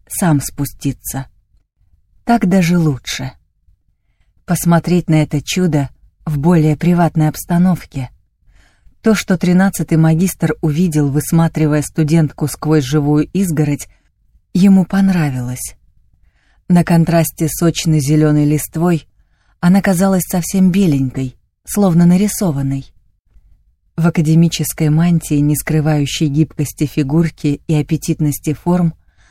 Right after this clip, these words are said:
с толстой белоснежной косой, перекинутой через плечо, серьёзным взглядом розовых,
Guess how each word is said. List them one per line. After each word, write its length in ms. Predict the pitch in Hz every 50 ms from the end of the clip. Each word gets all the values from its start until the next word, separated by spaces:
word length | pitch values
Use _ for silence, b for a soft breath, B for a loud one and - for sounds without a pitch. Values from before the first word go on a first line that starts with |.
| _ _
с 120 | - - -
толстой 400 | - 220 220 208 - - - 175
белоснежной 720 | 165 143 156 156 160 160 - - 180 180 180 151 160 156 151
косой, 460 | - - 156 143 - - 185 180 170
перекинутой 640 | - - 156 143 147 143 - 170 160 156 143 - 147
через 340 | 135 - - 156 151 139 -
плечо, 540 | - 147 147 143 - - - 170 175 170 160 - _ _ _ _ _ _ _ _ - -
серьёзным 640 | - - - 185 156 156 156 165 160 143 165 156 151
взглядом 540 | 147 135 127 156 151 156 147 131 147 143 143
розовых, 560 | 139 151 160 147 143 147 135 143 135 - -